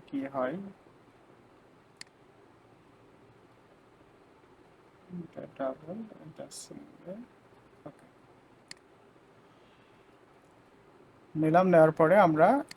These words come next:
এখানে স্ক্রিপ্ট যোগ করি। স্ক্রিপ্ট হচ্ছে এক্স স্কয়ার,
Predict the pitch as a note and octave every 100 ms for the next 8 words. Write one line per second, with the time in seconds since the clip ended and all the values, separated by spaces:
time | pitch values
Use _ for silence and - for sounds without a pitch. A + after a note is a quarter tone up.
0 | - D#3 D#3 E3 D#3+ G#3 D4+ - - -
1 | - _ _ _ - _ _ - E3 -
2 | F3+ E3+ D#3 D#3+ - D3+ F#3+ C#4 - -
3 | - _ _ _ _ _ _ _ _ _
4 | - _ - - _ - C#3+ - D#3+ D#3
5 | D#3 - F3 G#3+ C4+ - - - - E3
6 | E3 - D#3 E3 - D3 C3+ F3+